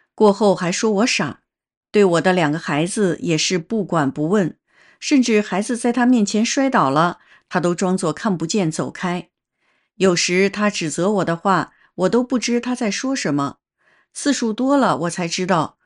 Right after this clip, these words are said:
是嫂子为难他了，他不敢还嘴，就回来骂我。他在平时表现出来的奸猾，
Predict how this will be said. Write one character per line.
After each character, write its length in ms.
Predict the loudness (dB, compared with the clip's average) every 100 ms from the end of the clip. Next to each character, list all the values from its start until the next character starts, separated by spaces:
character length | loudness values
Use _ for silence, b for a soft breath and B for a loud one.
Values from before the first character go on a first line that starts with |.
| _ -12
是 220 | -4 -4
嫂 300 | 0 0 0
子 160 | -2 0
为 160 | 2
难 200 | 2 0
他 200 | -2 -2
了， 260 | -2 -2 -6 _ _ _ -6
他 120 | -4
不 140 | -2
敢 240 | 0 0 0
还 240 | 0 0
嘴， 320 | 0 -2 -4 _ -10
就 240 | 0 0
回 220 | 2 0
来 120 | 0 2
骂 240 | 2 2
我。 300 | 0 -2 -4 _ _ _ b b b b
他 120 | 0
在 160 | 2
平 240 | 0 2 2
时 180 | 2 0
表 180 | 0
现 220 | 0 0 0
出 140 | 0
来 120 | -2
的 120 | 0
奸 240 | -2 0 0
猾， 300 | 0 -2 -4